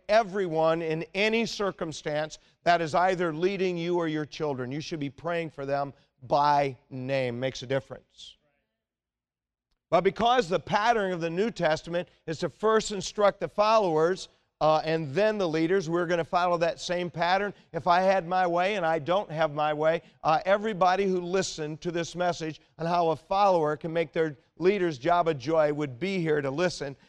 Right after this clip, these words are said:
how a leader ought to use rightful authority. But that's not what we're talking about tonight. Tonight, we're talking about how can I make the job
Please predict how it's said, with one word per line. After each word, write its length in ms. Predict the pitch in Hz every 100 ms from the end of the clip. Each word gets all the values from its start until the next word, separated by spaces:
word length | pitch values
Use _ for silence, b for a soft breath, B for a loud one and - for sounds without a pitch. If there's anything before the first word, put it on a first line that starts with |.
| b
how 220 | 165 160
a 20 |
leader 500 | 151 156 185 170 156 -
ought 260 | 156 156
to 100 | -
use 360 | 156 160 165 127
rightful 520 | 131 147 151 - 151
authority. 500 | 139 - 151 143 131 b b
But 100 | 139
that's 240 | 170 165 -
not 160 | 170
what 160 | 165 160
we're 140 | 165
talking 480 | 147 165 165 165 151
about 300 | 147 151 139
tonight. 440 | 156 156 156 156 151 b
Tonight, 500 | - 165 175 202 220 - _ _ _ -
we're 200 | 151 156
talking 580 | - 175 185 185 170 160
about 420 | 143 147 147 147 _
how 260 | - 175 202
can 160 | 220
I 60 | 202
make 240 | 190 180
the 100 | -
job 640 | 160 117 165 156 135 139